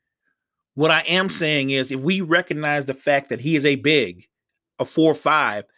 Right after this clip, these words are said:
that makes a living in the restricted area, yes, he has holes in his game. He can expand every aspect of his game. But even still,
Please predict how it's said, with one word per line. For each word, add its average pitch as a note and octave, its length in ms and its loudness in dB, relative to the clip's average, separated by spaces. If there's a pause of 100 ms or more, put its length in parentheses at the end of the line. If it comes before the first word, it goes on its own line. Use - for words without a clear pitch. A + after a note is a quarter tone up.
(340)
that C#3+ 220 0 (420)
makes E3 380 -4
a D#3 60 4
living D3 520 0
in D#3 140 -4
the C#3 80 -2
restricted C3+ 680 -4
area, B2+ 460 -2 (240)
yes, F3+ 320 -2
he F3 120 -2
has D3 120 -2
holes E3 320 4
in C#3+ 80 -6
his A#2 140 -8
game. D#3+ 400 -2 (180)
He D#3+ 140 0
can D3+ 100 -10
expand D3+ 600 -4 (100)
every D#3 420 0
aspect D3 580 -4
of C#3 140 0
his D3 180 -4
game. B2 460 -4 (420)
But D#3 140 -6 (100)
even G3+ 320 -2
still, C3+ 600 0